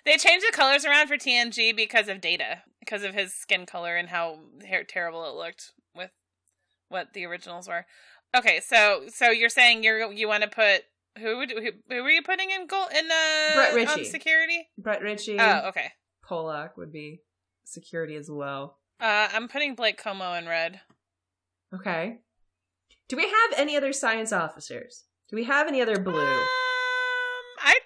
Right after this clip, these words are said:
Speaker 1: say Connor, Con-, Connor Carrick when he's healthy is in blue.
Speaker 2: Yeah, yeah.
Speaker 1: I would also put Janmark in blue.
Speaker 2: That makes sense to me.
Speaker 1: And, uh, ooh, Honka probably in blue.
Speaker 2: Yeah.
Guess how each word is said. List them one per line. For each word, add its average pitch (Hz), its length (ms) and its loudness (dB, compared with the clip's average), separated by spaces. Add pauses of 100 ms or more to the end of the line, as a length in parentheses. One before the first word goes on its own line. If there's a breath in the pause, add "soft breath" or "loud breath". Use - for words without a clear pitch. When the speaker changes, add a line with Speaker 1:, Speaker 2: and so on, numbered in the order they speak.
Speaker 1:
say 311 580 2
Connor, 262 320 2
Con-, 247 300 2
Connor 240 260 0
Carrick 226 300 4
when 202 120 -2
he's 180 140 -10
healthy 190 320 -2
is 165 120 -8
in 165 120 -14
blue. 160 160 -8
Speaker 2:
Yeah, 160 320 0 (300)
yeah. 147 300 -12 (960)
Speaker 1:
I 214 180 6
would 214 120 2
also 208 240 0
put 185 200 -4
Janmark 185 420 -2
in 180 140 -10
blue. 180 140 -8
Speaker 2:
That 143 160 2
makes 196 160 -4
sense - 240 -10
to 160 60 -14
me. - 240 -10 (540)
Speaker 1:
And, 202 520 -4 (240)
uh, 190 520 0 (100)
ooh, 202 340 -12 (280)
Honka 202 500 -2 (220)
probably 170 460 -8
in 170 160 -10
blue. 175 200 -10
Speaker 2:
Yeah. 160 180 0